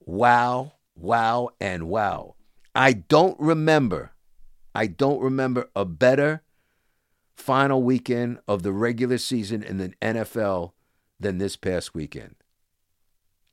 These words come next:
As I said, for intensity, drama, and sheer entertainment,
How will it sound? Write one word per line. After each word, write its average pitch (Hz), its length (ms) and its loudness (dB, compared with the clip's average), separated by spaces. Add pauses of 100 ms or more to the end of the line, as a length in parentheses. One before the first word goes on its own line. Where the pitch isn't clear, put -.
(600)
As 107 220 0
I 107 100 2
said, 95 420 -2 (500)
for 95 180 -6
intensity, 147 840 -4 (220)
drama, 90 800 0
and 82 200 -8
sheer 127 420 -2
entertainment, 110 880 -8